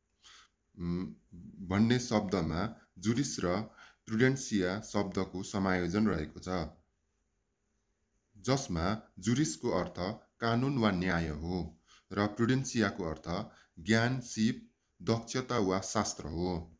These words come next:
है, यहाँ दुईटा शब्द मिलेर बनेको छ, जुरिस र प्रुडेन्सिया भन्ने दुईटा शब्द बनेको छ है, जसको जुरिसको अर्थ भनेको कानुन वा न्याय है। जुरिस भन्छ नि कानुनलाई नै, तपाईँले सुन्नुभयो होला। र प्रुडेन्सियाको अर्थ ज्ञान, सिप,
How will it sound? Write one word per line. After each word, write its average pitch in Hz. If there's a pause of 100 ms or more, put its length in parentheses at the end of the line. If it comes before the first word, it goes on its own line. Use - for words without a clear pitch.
है, 104
यहाँ 101
दुईटा 95
शब्द 92
मिलेर 87
बनेको 85
छ, - (380)
जुरिस 95
र 98
प्रुडेन्सिया 92
भन्ने 80
दुईटा 82
शब्द 78
बनेको 76
छ -
है, 117 (380)
जसको 113
जुरिसको 113
अर्थ 101
भनेको 87
कानुन 101
वा 95
न्याय 82
है। 80
जुरिस 107
भन्छ 85
नि 123
कानुनलाई 82
नै, 98
तपाईँले 85
सुन्नुभयो 80
होला। 92 (300)
र 110
प्रुडेन्सियाको 120
अर्थ 107
ज्ञान, 110
सिप, 117